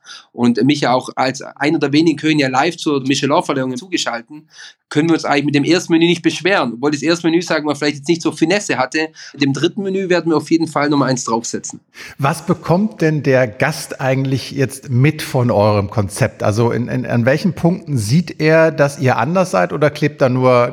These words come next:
Speaker 2: Demeter und Bioland-Logo auf der Karte?
Speaker 1: Wo wir anders sind, ist einfach natürlich so, ist, äh, wir Köche machen das komplette Restaurant, das ist das Erste. Das ist mir wichtig. Wisst ihr, ich bin ja Handwerker und ich find's immer schöner,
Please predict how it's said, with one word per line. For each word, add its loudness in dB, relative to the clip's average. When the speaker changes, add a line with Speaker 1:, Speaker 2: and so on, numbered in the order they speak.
Speaker 2:
Demeter 2
und -2
Bioland-Logo -2
auf 0
der -4
Karte? -6
Speaker 1:
Wo -2
wir 0
anders 0
sind, -2
ist 0
einfach -2
natürlich 0
so, 2
ist, -2
äh, -10
wir 2
Köche -2
machen 0
das -10
komplette -2
Restaurant, -4
das -10
ist -10
das -12
Erste. -6
Das -2
ist -8
mir 4
wichtig. -4
Wisst -2
ihr, 2
ich -2
bin 2
ja 2
Handwerker -4
und 0
ich 2
find's 2
immer 4
schöner, 2